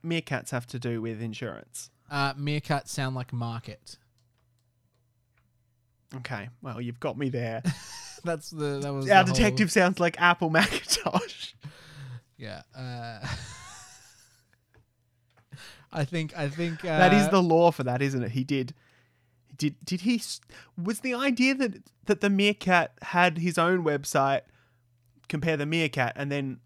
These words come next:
Speaker 1: like, presumably
Speaker 2: Yeah.
Speaker 1: sued and then acquired Compare the Market? Is that what that was?
Speaker 2: Um, I read the chapter on how brands grow about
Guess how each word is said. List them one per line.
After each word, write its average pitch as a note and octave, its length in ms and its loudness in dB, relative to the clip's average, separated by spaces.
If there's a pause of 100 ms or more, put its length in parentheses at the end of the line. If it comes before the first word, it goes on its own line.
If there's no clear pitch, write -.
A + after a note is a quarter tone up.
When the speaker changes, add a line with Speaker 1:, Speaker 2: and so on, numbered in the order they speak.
(720)
Speaker 1:
like, C3 300 -8
presumably B3+ 480 2
Speaker 2:
Yeah. G#3 60 4
Speaker 1:
sued G#3 560 4
and E3+ 220 2
then E3+ 120 4
acquired F3 760 4
Compare F3+ 280 4
the E3 100 2
Market? F#3+ 420 4
Is F3+ 160 -2
that G3+ 140 4
what G#3+ 220 0
that F#3+ 160 -2
was? B3+ 460 0 (240)
Speaker 2:
Um, E3+ 800 -2
I E3 320 -2
read D#3 520 -4
the C#3+ 80 -4
chapter C#3+ 520 -4
on C3+ 100 -4
how C3 280 2
brands C3 380 0
grow B2 460 -2
about B2+ 360 -4